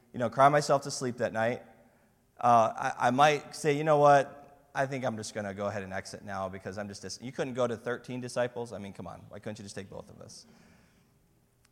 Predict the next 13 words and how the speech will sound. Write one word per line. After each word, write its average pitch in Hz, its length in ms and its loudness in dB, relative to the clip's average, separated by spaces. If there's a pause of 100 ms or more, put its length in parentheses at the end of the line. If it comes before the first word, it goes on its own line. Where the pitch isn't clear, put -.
But 170 100 2
here's, 233 380 2
here's 202 340 0
this 196 220 0
man, 180 320 4
here's, 185 280 0 (220)
here's 202 300 4
this 185 200 -2
man, 175 280 2
Justus, 156 540 4
and, 139 280 -2 (360)
you 170 100 -4
know, 143 380 8